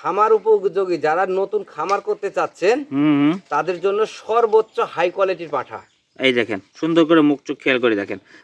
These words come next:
Speaker 2: ভাই, এটা বয়স কেমন চলে ভাই?
Speaker 1: এর বয়স এখন পাঁচ মাস প্লাস, মানে সাড়ে পাঁচ মাসের মতো।
Speaker 2: আচ্ছা, এটার দাম কেমন চাচ্ছেন?
Speaker 1: এটা আমি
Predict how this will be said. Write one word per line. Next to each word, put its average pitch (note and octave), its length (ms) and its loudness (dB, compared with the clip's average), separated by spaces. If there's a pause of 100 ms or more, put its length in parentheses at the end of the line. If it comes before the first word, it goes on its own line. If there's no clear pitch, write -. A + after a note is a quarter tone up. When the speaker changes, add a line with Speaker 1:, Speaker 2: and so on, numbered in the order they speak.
Speaker 2:
ভাই, C#3+ 60 0
এটা D3+ 100 4
বয়স D#3+ 220 6
কেমন E3 220 0
চলে D3 160 4
ভাই? C#3 140 4
Speaker 1:
এর E3+ 120 -6
বয়স F#3+ 380 0
এখন G3 420 -6 (260)
পাঁচ F#3 180 -4 (100)
মাস F#3+ 180 -2 (100)
প্লাস, E3 240 4 (100)
মানে D3+ 180 -4 (100)
সাড়ে F3 160 -2
পাঁচ F#3 260 -4
মাসের D#3 240 -6
মতো। A2+ 200 -12 (220)
Speaker 2:
আচ্ছা, G#2 240 -6 (160)
এটার D#3+ 160 4
দাম F3 200 4
কেমন F3 200 2
চাচ্ছেন? F#3+ 320 2 (260)
Speaker 1:
এটা G#3 440 2
আমি A3 480 2